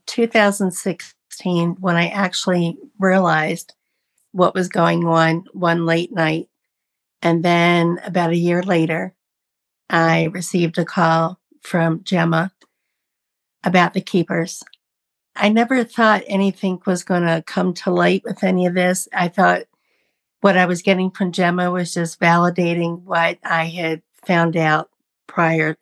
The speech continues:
you know, a year ago. But then when all of this with the report started coming out,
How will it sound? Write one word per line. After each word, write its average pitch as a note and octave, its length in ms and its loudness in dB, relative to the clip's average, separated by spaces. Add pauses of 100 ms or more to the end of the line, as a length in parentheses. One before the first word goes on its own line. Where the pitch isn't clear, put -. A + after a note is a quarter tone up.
(480)
you F#3 100 0
know, D#3+ 180 0
a - 80 -2
year F3 300 2
ago. E3+ 420 -6 (1120)
But G3+ 240 2
then A3+ 500 2
when F#3+ 360 -2 (280)
all G3+ 240 -2
of G#3+ 100 -4
this F#3+ 480 -2 (120)
with F#3+ 260 -2
the F3+ 80 -2
report F3 560 -2
started E3+ 400 -2
coming E3+ 380 -2
out, E3 300 0